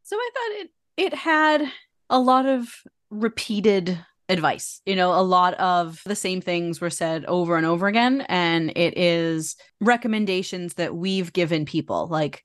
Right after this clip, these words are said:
make sure that you aren't using a wine with too much oak, because then the oak flavor is gonna come through.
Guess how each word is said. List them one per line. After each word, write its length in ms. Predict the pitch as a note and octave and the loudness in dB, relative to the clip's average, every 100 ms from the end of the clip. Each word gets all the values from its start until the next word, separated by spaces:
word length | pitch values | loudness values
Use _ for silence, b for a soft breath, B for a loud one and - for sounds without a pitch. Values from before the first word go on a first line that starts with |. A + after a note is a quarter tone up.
| _ | _
make 360 | F3 F3 E3+ - | 2 4 2 0
sure 500 | - F3 E3+ E3 D#3+ | -2 2 4 4 2
that 420 | D#3+ D#3 - D#3+ | 2 2 0 -2
you 440 | D#3+ D#3+ D#3+ D#3 - | 0 2 4 4 4
aren't 260 | E3 E3+ | 2 2
using 300 | F3 D#3+ E3+ | -2 0 0
a 60 | D#3+ | 0
wine 320 | D#3 D#3 D#3 | 2 2 0
with 160 | D#3 C#3 | -2 -2
too 140 | G#3 | 0
much 180 | F3 D#3+ | 0 2
oak, 280 | E3 C#3 - | -2 -2 -2
because 380 | - F3+ F#3 F3 | -2 2 2 2
then 160 | F#3 F3+ | 2 2
the 120 | E3 | 2
oak 240 | - F3 - | 2 2 0
flavor 440 | - D#3+ D3+ D3+ | -2 0 2 0
is 120 | C#3+ | -2
gonna 220 | - C3+ C#3 | -2 -2 -2
come 240 | C#3 A#2+ | -4 -4
through. 340 | - C3 - | -4 -4 -4